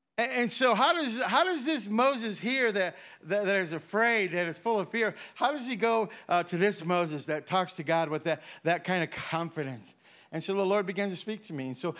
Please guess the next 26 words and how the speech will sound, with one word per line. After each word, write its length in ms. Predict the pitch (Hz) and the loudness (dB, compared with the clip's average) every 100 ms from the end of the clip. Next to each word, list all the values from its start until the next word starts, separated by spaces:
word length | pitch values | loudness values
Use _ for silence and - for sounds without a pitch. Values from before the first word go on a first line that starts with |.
| - - | -10 -2
well, 260 | 160 - | -2 -2
when 200 | 147 180 | 0 0
you 140 | 190 180 | 2 2
read 240 | 196 240 | 2 2
all 200 | 214 220 | 0 0
through 200 | 202 208 | -2 0
Exodus, 600 | 196 214 - 139 139 139 - - - | 0 0 -4 -2 -2 -4 -16 -12 -4
Exodus 400 | 180 214 208 190 | -4 -2 -6 -6
is 60 | |
about 440 | 160 156 147 151 - - _ _ _ - - - | 0 2 2 0 -4 -18 _ _ _ -20 -16 -6
the 120 | 139 | 0
Lord 320 | 156 185 160 | 2 0 0
giving 340 | 165 147 147 | -2 0 0
Moses 680 | 143 165 190 131 131 135 - _ _ - - | 0 0 0 -2 -4 -6 -12 _ _ -20 -10
instruction 680 | 156 143 - 226 - - 104 82 - _ _ - - - - | -6 -6 -4 -6 -6 -10 -10 -12 -20 _ _ -20 -20 -20 -10
on 140 | 131 | -6
how 160 | 135 135 | -2 -2
to 100 | 151 | -2
build 220 | 127 127 | -2 -2
the 80 | - | -4
temple. 400 | - 208 - - - _ _ _ _ _ _ _ _ _ _ 143 | -8 -8 -10 -20 -20 _ _ _ _ _ _ _ _ _ _ -4
You 120 | 185 | 0
read 260 | 202 226 | 0 0
it 120 | 160 123 | -2 -2
all 280 | 139 180 | 0 0
through 560 | 208 226 220 226 185 | 0 -2 -2 -2 -6